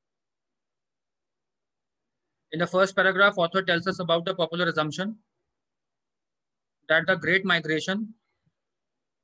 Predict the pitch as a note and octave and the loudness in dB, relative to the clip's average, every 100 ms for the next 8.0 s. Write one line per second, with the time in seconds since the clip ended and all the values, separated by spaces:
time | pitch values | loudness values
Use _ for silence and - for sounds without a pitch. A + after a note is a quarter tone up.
0 | _ _ E3 D#3 D#3 E3 F3+ F3+ D#3+ F3+ | _ _ -2 0 2 2 0 0 2 2
1 | - E3+ E3+ E3+ E3 F#3+ F#3+ F3+ F3 G#3 | 0 0 0 0 0 0 0 0 0 -2
2 | - - D#3+ D#3+ G3 F#3+ E3+ G3+ - _ | -6 -6 -2 0 0 2 0 -2 -8 _
3 | _ _ _ _ E3 F3 D#3 D#3 F3 D#3+ | _ _ _ _ 0 4 4 2 -2 -2
4 | F3+ F#3 - _ _ _ _ _ _ _ | -4 -6 -20 _ _ _ _ _ _ _
5 | _ _ _ _ _ E3 E3+ E3+ F3 G3 | _ _ _ _ _ -4 -2 -2 -2 -2
6 | G3 F#3+ F#3 G3+ G3+ - D#3+ F#3+ F#3 F3 | 2 2 4 2 2 0 0 0 -2 -2
7 | D#3+ F3 F#3+ F#3 F#3 F3+ F3+ F3 G#3+ A3 | 0 0 -2 -4 -4 -2 -2 -4 -6 -8